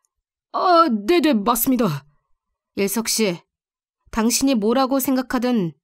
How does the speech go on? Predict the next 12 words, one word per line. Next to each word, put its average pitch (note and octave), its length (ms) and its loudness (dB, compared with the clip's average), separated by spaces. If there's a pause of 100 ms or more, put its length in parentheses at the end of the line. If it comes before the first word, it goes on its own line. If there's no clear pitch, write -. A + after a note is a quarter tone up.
(200)
저는 A#3 400 0
구일석 A#3 480 -2
씨 B3+ 180 -2
쫓아내지 C4 520 -2
않을 G3+ 280 -2
테니까 A3 520 -4
긴장하지 F#3+ 500 -4
마세요. F3+ 480 -6 (960)
네? D4+ 160 4 (600)
아, G4 120 -4 (180)
네. D#4 240 4 (840)
아, F3+ 280 0